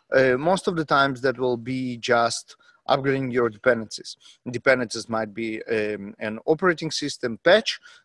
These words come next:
um, that will close this vulnerability, an entire new operating system, um, and all the way to replacing a dependency in your code in order to patch the vulnerability. This is what we will do most of the time. And then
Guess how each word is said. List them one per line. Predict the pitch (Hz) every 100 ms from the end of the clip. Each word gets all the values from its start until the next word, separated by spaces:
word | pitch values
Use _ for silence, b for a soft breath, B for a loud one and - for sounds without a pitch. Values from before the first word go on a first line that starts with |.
| _
um, | 123 120 117 120 117 123
that | 135
will | 139 131
close | - 143 139 127
this | 123
vulnerability, | 123 127 123 120 123 120 - 120 B B -
an | 143
entire | 143 120 147 147 139 123
new | 123 135 147
operating | 151 147 165 156 165
system, | - 165 - 156 147 b b b
um, | 127 127 123 123
and | 123 131
all | - 147
the | 143
way | 127 123 123 120
to | - 117 117
replacing | 110 - 123 120 - 117 113
a |
dependency | 107 - 117 113 107 - 117
in | 113
your | 110 104
code | - 120 117 - B B _
in | 120
order | 123 113 120 113 107
to | 110
patch | - 110 104
the | 107
vulnerability. | 101 101 101 101 104 - 110
This | 107 117
is | -
what | 117 107
we |
will | 110 110
do | 113
most | 110 104
of | 110
the | 110
time. | 180 262 - B B B
And | 151 151
then | 165 190